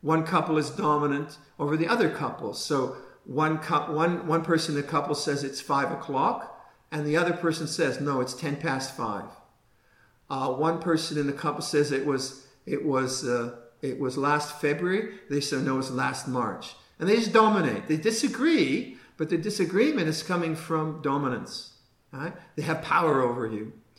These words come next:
Now, if you're the, the subdom-, if you're on the bottom side of that dominance, right, what happens? You take it, right? Maybe it's your boss and you have to take it, but then you have the reaction of, "I hate this."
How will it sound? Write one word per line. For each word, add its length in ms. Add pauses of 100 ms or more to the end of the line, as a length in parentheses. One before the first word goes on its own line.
(260)
Now, 140
if 120
you're 220
the, 240 (280)
the 240
subdom-, 880
if 200
you're 160
on 120
the 60
bottom 360
side 280
of 100
that 200
dominance, 960
right, 300 (200)
what 120
happens? 580 (300)
You 200
take 380
it, 480 (520)
right? 280 (300)
Maybe 260
it's 140
your 120
boss 320
and 100
you 60
have 300
to 60
take 360
it, 280 (320)
but 280
then 220
you 100
have 220
the 100
reaction 720
of, 300 (520)
"I 100
hate 320
this." 420